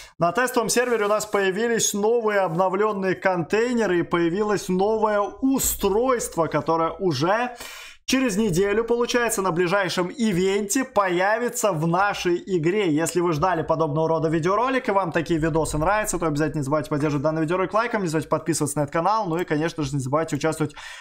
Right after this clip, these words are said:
в розыгрыше на три миллиона кристаллов на двадцать тысяч танкоинов. Для этого у нас только игровой аккаунтик, устойте мой личный, так, так, Тимпэ, дальше оформляйте покупку в магазине,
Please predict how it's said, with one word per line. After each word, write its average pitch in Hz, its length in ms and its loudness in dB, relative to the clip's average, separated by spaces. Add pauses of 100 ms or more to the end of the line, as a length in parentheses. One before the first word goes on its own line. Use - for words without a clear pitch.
в 151 100 0
розыгрыше 214 520 0
на 180 100 0
три 185 140 0
миллиона 170 200 0
кристаллов 160 360 -2
на 160 60 -2
двадцать 156 200 0
тысяч 160 140 -2
танкоинов. 226 360 0
Для 170 120 2
этого 165 160 -2
у - 20 0
нас 160 80 0
только 165 220 -4
игровой 165 180 2
аккаунтик, 156 300 -2
устойте 151 280 -4
мой 160 120 0
личный, 151 220 -2
так, 147 180 -2
так, 147 120 -4
Тимпэ, 160 300 -2
дальше 185 240 0
оформляйте 147 320 -4
покупку 151 380 -4
в - 20 -2
магазине, 156 540 0